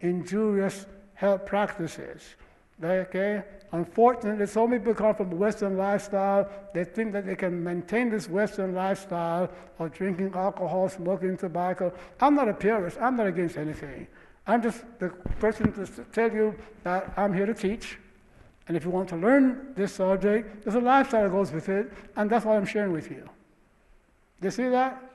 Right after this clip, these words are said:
You, if you don't drink, if you don't smoke, you're not enjoying life less. Teacher won't ask me, "Which gives you more fun? What gives you more enjoyment? Reading a Shakespeare play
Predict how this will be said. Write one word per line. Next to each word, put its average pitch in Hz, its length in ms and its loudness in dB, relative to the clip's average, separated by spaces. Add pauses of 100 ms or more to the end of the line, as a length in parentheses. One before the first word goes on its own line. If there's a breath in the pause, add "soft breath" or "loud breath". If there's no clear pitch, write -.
(220 loud breath)
You, 311 260 -2
if 220 140 0
you 262 80 0
don't 285 440 2
drink, 262 400 0
if 208 120 -2
you 233 60 -2
don't 254 220 0
smoke, 233 520 2 (200)
you're 330 140 2
not 277 400 0
enjoying 190 1000 -4
life 170 300 -2
less. 247 560 0 (760)
Teacher 269 300 6
won't 247 240 6
ask 247 280 6
me, 214 200 4 (280 loud breath)
"Which 269 240 2
gives 247 180 2
you 220 120 0
more 214 180 4
fun? 165 460 -2 (380 soft breath)
What - 520 4
gives 240 160 4
you 220 60 4
more 214 160 2
enjoyment? 190 500 2 (260)
Reading 240 280 2
a 196 80 0
Shakespeare 233 560 4
play 233 420 4